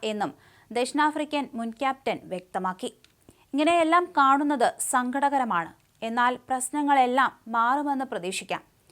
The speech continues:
കളിക്കാരെയും കളിയെയുമെല്ലാം പ്രയാസകരമായ ഒരു സാഹചര്യത്തിൽ നിർത്തുകയാണ് ഇപ്പോൾ ചെയ്യുന്നത്. അത് കാണുന്നത് ഞാൻ വെറുക്കുന്നു," ഡി വില്ലിയേഴ്സ് പറഞ്ഞു. "ഏറ്റവും പ്രധാനം ക്രിക്കറ്റാണ്.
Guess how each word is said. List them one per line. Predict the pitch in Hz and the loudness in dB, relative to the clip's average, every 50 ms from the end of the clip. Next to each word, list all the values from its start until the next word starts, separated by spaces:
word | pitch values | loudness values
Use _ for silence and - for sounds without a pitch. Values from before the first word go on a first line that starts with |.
| - - - _ _ _ - | -20 -20 -20 _ _ _ 4
കളിക്കാരെയും | 302 302 302 330 320 320 349 359 359 359 359 359 349 330 | 6 6 6 4 2 2 4 4 6 6 4 4 2 -2
കളിയെയുമെല്ലാം | - - 285 277 277 285 285 294 311 311 285 285 262 254 269 269 233 - - - | 2 4 4 4 4 4 2 2 2 2 4 4 4 6 6 4 4 4 0 -4
പ്രയാസകരമായ | - 240 240 240 262 277 269 - 302 285 294 294 285 269 277 269 269 269 269 233 - - _ - - | -2 0 0 2 0 0 0 -4 -4 -2 -2 -2 0 2 2 2 4 4 4 2 0 -2 _ -10 -8
ഒരു | 240 254 262 | -6 -6 -6
സാഹചര്യത്തിൽ | 262 - 269 233 240 240 240 269 254 269 269 262 277 269 254 | -4 0 4 4 4 4 2 -4 -6 -6 -4 -2 -4 -2 -2
നിർത്തുകയാണ് | 240 233 233 233 - 247 226 247 247 240 220 202 190 175 - | -2 -2 -4 -2 -4 -4 -2 0 0 2 2 2 0 -2 -4
ഇപ്പോൾ | - 226 220 - 226 226 | -6 -10 -6 -4 -4 -4
ചെയ്യുന്നത്. | 240 - - 220 185 180 175 180 175 - - _ _ _ _ - _ _ - - - | -4 -4 -6 -6 -6 -6 -8 -10 -12 -14 -16 _ _ _ _ -20 _ _ -12 -4 0
അത് | 214 220 226 247 | 0 0 0 0
കാണുന്നത് | - 262 240 240 240 254 269 262 262 233 233 - - | 0 2 2 2 2 0 0 -2 -2 -2 -2 -4 -4
ഞാൻ | 214 220 220 226 220 | -6 -4 -4 -4 -2
വെറുക്കുന്നു," | 214 208 185 190 185 - 180 180 190 _ _ _ _ - _ - 214 | -2 -2 -2 -2 -4 -6 -12 -12 -12 _ _ _ _ -20 _ -10 -6
ഡി | 226 240 | -6 -4
വില്ലിയേഴ്സ് | 240 240 240 240 233 262 277 - - _ - | -4 -2 0 0 0 0 -2 -4 -10 _ -8
പറഞ്ഞു. | 196 180 - - - - _ _ _ _ _ _ _ _ _ _ - | -6 -6 -8 -12 -16 -20 _ _ _ _ _ _ _ _ _ _ -2
"ഏറ്റവും | 269 294 320 330 320 - 392 403 381 | 0 0 0 0 -2 0 0 0 2
പ്രധാനം | 370 370 339 285 349 330 339 330 320 320 - - | 2 0 0 0 2 2 2 2 2 -2 -2 -4
ക്രിക്കറ്റാണ്. | 254 240 233 - 247 254 240 202 180 170 | -4 -4 -2 -2 -2 0 2 0 0 0